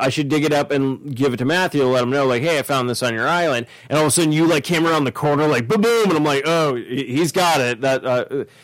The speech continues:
you know, like, I don't wanna, like, Anna was like, "You're taking shells off my island?" And I was like, "No." And literally, she comes back to her house, and I dropped all of her shells off. I'm like, "I'm collecting for you 'cause you're doing other stuff."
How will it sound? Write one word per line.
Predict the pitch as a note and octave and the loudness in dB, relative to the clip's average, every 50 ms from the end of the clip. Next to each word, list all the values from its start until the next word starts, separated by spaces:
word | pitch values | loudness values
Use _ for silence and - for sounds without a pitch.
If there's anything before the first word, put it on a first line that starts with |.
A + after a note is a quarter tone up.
| - C#3 - | -16 -6 -2
you | C#3 D#3 | 0 0
know, | D#3+ D3+ D3+ D3 | 2 2 2 2
like, | C#3 D3+ D3 C#3+ | 2 0 0 0
I | D3+ D#3+ | 0 0
don't | E3 G3 G#3 G3+ | 0 0 0 0
wanna, | G#3 F#3+ E3 - | 0 0 0 0
like, | D#3+ E3+ D#3+ D3+ D#3 | 0 0 -2 0 0
Anna | E3+ F#3+ G#3 G#3 G3+ | 0 0 2 2 2
was | F#3 - | 0 0
like, | E3+ D#3+ C#3+ C#3 | 0 0 0 0
"You're | C#3 C#3+ | -2 0
taking | - F3+ F3 - F3 D#3 | 0 0 0 0 0 -2
shells | - - - D3 C#3+ D3 D#3 E3 C#3 D3+ | -2 -2 0 0 0 2 0 0 0 -2
off | - C#3 C#3+ C#3+ - | 0 0 -2 -2 -2
my | D3+ C#3+ C3 | -2 -2 -2
island?" | B2 B2 B2+ C3+ C#3+ D#3 D#3 | -2 -2 -2 0 -2 -2 -2
And | D3 C#3 | -2 -2
I | C3 | -2
was | B2+ G#2+ | -2 -2
like, | C3+ C3 B2 A#2+ | -2 -2 -2 -2
"No." | B2+ C#3+ C#3+ C#3+ D#3 E3+ E3+ D3+ | -2 0 0 2 2 2 2 0
And | C3+ C3+ C3+ C#3 | 0 0 0 0
literally, | C#3+ D3 D3 D3 C#3+ | 0 0 0 -2 -2
she | B2 - C#3+ | -4 -4 -4
comes | C#3+ D3 C#3+ A#2+ | -4 -4 -2 -2
back | D#3 D3+ C3 - | -2 -2 -2 0
to | D3 | -2
her | C3 | 0
house, | A#2 B2 C3+ C3+ B2+ D3+ | 0 0 0 0 -2 -2
and | C#3 C3 | -2 -2
I | |
dropped | A2 A2+ B2 B2+ C3 - - | -2 -2 -2 -2 -2 0 0
all | C3 C3 C3 | 0 0 0
of | A#2+ | -2
her | A#2+ A2 | -4 -6
shells | - - B2 B2 B2+ B2 | -4 -2 -2 -2 0 0
off. | C#3 C3 C3+ | -2 -2 -2
I'm | C#3 C3+ | -2 -2
like, | C3+ C3+ - | -2 -2 -2
"I'm | C3 C#3 C3+ | -2 -2 -2
collecting | - - C3+ D3 E3 D#3+ - D3 C#3 C3 | -2 -2 -2 -2 0 -2 -2 -4 -4 -4
for | - - C3 | -4 -2 -2
you | B2+ C3 B2+ B2+ | 0 0 0 -2
'cause | B2 B2+ A#2+ A2+ | -2 -4 -6 -6
you're | B2 B2 | -6 -4
doing | A#2 B2+ B2+ B2 A#2+ A#2 | -2 0 0 0 -2 -4
other | A2 A2+ A2 | -6 -8 -10
stuff." | - - - C3+ A#2 - - - - - | -10 -6 -2 -2 -2 -2 -4 -8 -16 -20